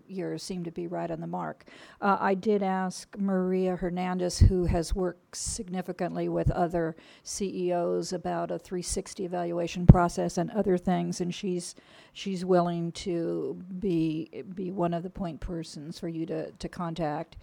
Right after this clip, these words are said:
And because I'm going to be gone from next Wednesday until the seventeenth of October,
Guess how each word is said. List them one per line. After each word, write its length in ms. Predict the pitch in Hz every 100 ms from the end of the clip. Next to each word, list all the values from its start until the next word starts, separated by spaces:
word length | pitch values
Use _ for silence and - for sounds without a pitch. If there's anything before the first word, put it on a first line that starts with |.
| - - -
And 420 | 220 185 180 170 - 196
because 300 | 202 190 175
I'm 180 | 196
going 300 | 202 190 185
to 100 | 185
be 160 | 175 170
gone 680 | 175 196 180 180 180 185 185 -
from 640 | - 175 170 165 170 170 - 214
next 500 | 196 185 170 - -
Wednesday 680 | 185 185 185 - 180 170 165
until 560 | 165 165 190 165 170
the 340 | 156 165 160 147
seventeenth 800 | - - 180 175 165 180 165 160
of 100 | 160
October, 540 | 147 - 175 170 165